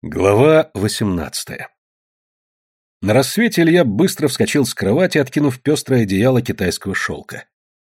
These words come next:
Жена уже пекла и жарила, плита пылала. В застекленных окнах виднелись тучи и хмурые сопки.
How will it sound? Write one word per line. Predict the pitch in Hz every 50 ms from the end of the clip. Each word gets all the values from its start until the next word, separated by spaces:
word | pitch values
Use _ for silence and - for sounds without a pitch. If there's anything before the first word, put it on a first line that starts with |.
| _ -
Жена | - 92 117 160 175 170
уже | 156 131 143 127
пекла | 127 120 98 - - 123 131 131
и | 120
жарила, | 95 87 90 95 82 76 76 71 - - - - _ _ _
плита | - 98 92 87 - - 127 123
пылала. | - 101 92 87 82 73 - 60 - - _ _ _ _ _ _ _ _ _ _ _ _ _ -
В | 92
застекленных | 110 123 - - 123 127 185 208 196 180 165 - - -
окнах | - - - - 147 143 135 -
виднелись | 101 95 104 123 123 110 95 - -
тучи | - 104 92 - - - 113
и | 104 - 113
хмурые | - - 95 95 104 104 98 95
сопки. | 92 - - - 85 - _ - - - -